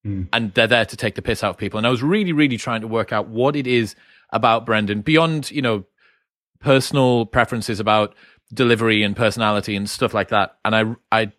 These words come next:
Speaker 2: kind of settled on the fact that he is very unprepared to show genuine fu-, vulnerability. And the beautiful mess effect is kind of, um, what's been pulled out. He has this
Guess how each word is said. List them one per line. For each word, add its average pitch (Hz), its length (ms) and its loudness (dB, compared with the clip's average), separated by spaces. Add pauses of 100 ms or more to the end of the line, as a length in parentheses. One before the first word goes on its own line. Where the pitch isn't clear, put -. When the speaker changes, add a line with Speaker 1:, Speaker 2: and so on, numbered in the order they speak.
(320)
Speaker 2:
kind 196 220 0
of 175 80 -2
settled 160 380 2
on 131 100 4
the 107 60 -2
fact - 280 -2
that 117 160 -4
he 131 480 -2
is 113 300 -4 (360)
very 143 300 4
unprepared 117 640 0
to 107 100 -8
show 110 200 0
genuine 104 400 0
fu-, - 240 -8
vulnerability. 98 720 0 (380)
And 104 140 0
the 92 60 0
beautiful 123 360 0
mess 110 220 0
effect 104 340 -4
is 98 320 -6
kind 123 280 0
of, 98 200 -4 (800)
um, 101 280 0
what's 120 220 0
been 110 200 -4
pulled 117 340 0
out. 95 320 0 (180)
He 113 120 -4
has 123 340 0
this - 480 -4